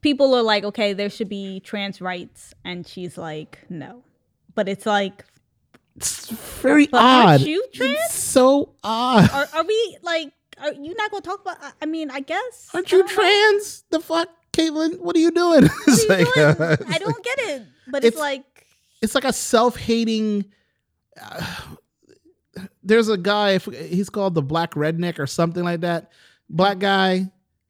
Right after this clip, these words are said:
Speaker 2: you know, he, he has, like, a little twang to his talk and everything
Speaker 1: Mm-hmm.
Speaker 2: like that. He, if you go on Vice, you, you'll find it. Um, Vice, uh, uh, uh, YouTube channel.
Speaker 1: Mm-hmm.
Speaker 2: Just look for, like, the,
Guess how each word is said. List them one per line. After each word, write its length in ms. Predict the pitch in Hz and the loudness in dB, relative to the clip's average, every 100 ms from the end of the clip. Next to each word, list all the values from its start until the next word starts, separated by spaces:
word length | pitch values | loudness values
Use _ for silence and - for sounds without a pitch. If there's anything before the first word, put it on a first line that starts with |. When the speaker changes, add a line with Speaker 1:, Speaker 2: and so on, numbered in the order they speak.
| _ _ _ - | _ _ _ -2
Speaker 2:
you 140 | 165 | 0
know, 220 | 160 147 143 | 2 2 0
he, 180 | 156 156 | -2 -4
he 160 | 160 165 | -2 0
has, 180 | 170 165 | 2 0
like, 100 | 151 | 0
a 20 | |
little 120 | 151 | -2
twang 420 | 143 - 160 160 160 | -2 -2 0 0 0
to 80 | 160 | 0
his 120 | 156 | 0
talk 240 | 160 156 | -2 -2
and 60 | 156 | -2
everything 220 | 156 151 | -4 -4
Speaker 1:
Mm-hmm. 60 | 151 | -6
Speaker 2:
like 120 | 151 | -4
that. 220 | 147 143 | -6 -6
He, 200 | 170 - - | -8 -8 -10
if 160 | 170 | -6
you 80 | 220 | -2
go 80 | 208 | 0
on 180 | 170 139 | 0 0
Vice, 340 | 151 147 - | 0 0 -2
you, 140 | 143 | -6
you'll 180 | 139 139 | -2 -4
find 380 | 127 139 135 120 | -4 -6 -6 -6
it. 160 | 107 _ _ _ _ _ 135 | -10 _ _ _ _ _ -4
Um, 540 | 131 127 123 120 117 _ | -2 0 -2 -4 -6 _
Vice, 440 | 127 147 147 - - | -4 -2 -2 -6 -6
uh, 340 | 139 127 123 131 | -2 -2 -2 -4
uh, 400 | 127 120 - 113 | -4 -4 -8 -12
uh, 20 | 110 | -6
YouTube 340 | 123 160 175 | -2 0 0
channel. 400 | 156 180 185 202 | -2 -4 -4 -6
Speaker 1:
Mm-hmm. 300 | 220 214 170 | -10 -12 -12
Speaker 2:
Just 180 | 135 156 | -10 -2
look 140 | 160 - | -2 0
for, 100 | 160 | 0
like, 140 | 143 | 2
the, 200 | 127 | -2